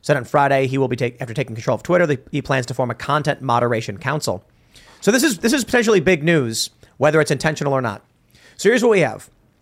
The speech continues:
According to Yoel Roth, I think his name is, this is normal for a company transition after a sale.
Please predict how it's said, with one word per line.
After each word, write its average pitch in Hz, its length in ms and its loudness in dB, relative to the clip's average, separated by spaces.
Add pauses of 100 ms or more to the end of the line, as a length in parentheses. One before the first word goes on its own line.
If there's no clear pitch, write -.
(560)
According 254 500 2
to 170 760 2
Yoel 156 560 4
Roth, 123 380 4
I 117 40 -10
think 120 160 -6
his 113 100 -6
name 110 180 -6
is, 104 220 -10 (180)
this 151 240 0
is 143 160 -4
normal 156 960 4
for 156 240 0
a 147 40 -2
company 156 460 -2
transition 135 480 -2
after 117 200 -4
a 117 40 -6
sale. 104 420 -8